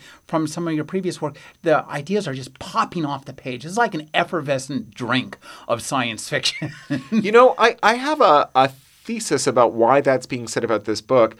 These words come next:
Speaker 2: I had a slightly different writing methodology in this book.
Speaker 1: Mm.
Speaker 2: I, um,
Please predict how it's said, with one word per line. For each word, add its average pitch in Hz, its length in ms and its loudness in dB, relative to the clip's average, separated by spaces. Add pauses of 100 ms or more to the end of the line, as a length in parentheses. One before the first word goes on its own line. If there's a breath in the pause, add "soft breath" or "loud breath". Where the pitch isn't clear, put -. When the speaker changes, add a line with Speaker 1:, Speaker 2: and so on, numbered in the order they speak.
(240 loud breath)
Speaker 2:
I 139 140 -2
had 208 100 -2
a 208 60 0
slightly 170 280 2
different 151 260 0
writing 139 240 0
methodology 85 640 -6
in 73 120 -14
this - 140 -10
book. - 300 -10 (340 soft breath)
Speaker 1:
Mm. 330 300 -4
Speaker 2:
I, 123 240 6
um, 117 240 4